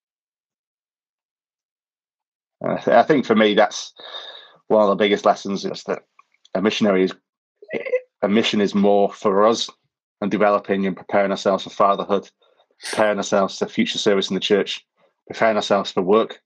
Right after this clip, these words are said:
Uh, you look at, you know, top companies in the U S,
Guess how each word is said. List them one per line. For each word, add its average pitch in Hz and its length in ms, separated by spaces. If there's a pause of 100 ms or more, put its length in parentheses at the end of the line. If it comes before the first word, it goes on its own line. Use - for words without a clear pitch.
(1900)
Uh, 78 120
you - 180
look 113 240
at, 101 120 (400)
you 92 80
know, 90 240 (840)
top - 220
companies 107 380
in 101 80
the 98 100
U 98 140
S, - 340